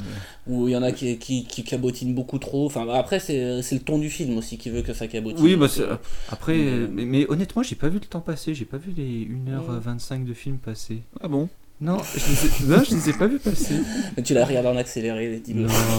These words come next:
Speaker 3: <laughs> Non, j'ai pas fait comme l'autre, j'ai pas zappé au bout de,
Speaker 2: <laughs>
Speaker 3: à trente
Speaker 2: Chut, chut,
Speaker 3: minutes
Speaker 2: rien,
Speaker 3: avant la
Speaker 2: rien.
Speaker 3: fin.
Speaker 2: <laughs>
Speaker 1: Ce qui t'a plu, ouais, c'est, c'est
Speaker 3: Ouais.
Speaker 1: deux, trois petits trucs, là, quoi.
Speaker 2: Ouais.
Speaker 1: Vite
Speaker 3: Ouais,
Speaker 1: fait, et
Speaker 3: c'est,
Speaker 1: encore, hein,
Speaker 3: c'est
Speaker 1: c'est,
Speaker 3: vite
Speaker 1: c'est
Speaker 3: fait.
Speaker 1: vite fait, hein, c'est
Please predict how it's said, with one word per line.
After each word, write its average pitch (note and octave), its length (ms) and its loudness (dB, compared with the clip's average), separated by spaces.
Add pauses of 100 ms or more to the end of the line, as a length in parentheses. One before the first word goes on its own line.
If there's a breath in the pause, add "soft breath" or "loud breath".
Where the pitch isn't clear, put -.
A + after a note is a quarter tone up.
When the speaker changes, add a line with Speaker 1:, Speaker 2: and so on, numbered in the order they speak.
(280)
Speaker 3:
<laughs> - 580 -8
Non, A#2+ 120 -2
j'ai A2+ 100 -2
pas A2 140 -2
fait A#2 160 0
comme A2 180 0
l'autre, A#2 140 -2
j'ai G#2+ 100 0
pas A#2 160 -2
zappé A#2 260 -6
au B2 120 -2
bout A2+ 240 -4
de, A2+ 100 -2
Speaker 2:
<laughs> A3 540 -4
Speaker 3:
à G#3 40 2
trente B2 200 2
Speaker 2:
Chut, C#3+ 100 2
chut, B2+ 80 4
Speaker 3:
minutes F#3 200 2
Speaker 2:
rien, - 20 2
Speaker 3:
avant A#2 140 0
la A#2 80 2
Speaker 2:
rien. A3+ 200 6
Speaker 3:
fin. A3+ 180 4
Speaker 2:
<laughs> - 1200 -6 (680 loud breath)
Speaker 1:
Ce A3+ 400 -6
qui C3 100 -8
t'a B2 160 -2
plu, C3 220 -6
ouais, G#2+ 180 -2
c'est, G#2 160 -8
c'est G2 260 -2
Speaker 3:
Ouais. G2 200 0
Speaker 1:
deux, G#2+ 160 -2
trois - 200 -4
petits - 240 -6
trucs, - 320 -6
là, F#2+ 100 -8
quoi. D2+ 200 -4
Speaker 2:
Ouais. - 80 -2
Speaker 1:
Vite A2 120 2
Speaker 3:
Ouais, B2+ 80 6
Speaker 1:
fait, - 60 0
et G2 220 4
Speaker 3:
c'est, G#2 60 6
Speaker 1:
encore, A#2 320 4
hein, F#2+ 60 2
Speaker 3:
c'est C3+ 80 4
Speaker 1:
c'est, G2+ 100 0
Speaker 3:
vite F#2 100 0
Speaker 1:
c'est G2 140 0
Speaker 3:
fait. C#3 80 4
Speaker 1:
vite A#2+ 160 2
fait, F2 180 -6
hein, F2 180 -4
c'est - 160 -12